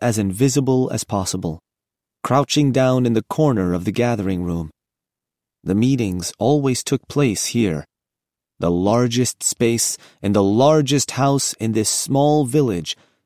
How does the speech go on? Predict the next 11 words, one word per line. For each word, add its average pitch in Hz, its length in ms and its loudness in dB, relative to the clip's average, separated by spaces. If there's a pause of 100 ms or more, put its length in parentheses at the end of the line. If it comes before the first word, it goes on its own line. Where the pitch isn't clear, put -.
nestled 110 520 0
in 98 140 -4
an 95 100 0
expanse 139 680 -2
of 120 60 -2
farmland 107 760 0 (160)
in 92 180 -6
western 110 480 -2
India. 101 460 -4 (800)
This 139 280 0
room 139 440 2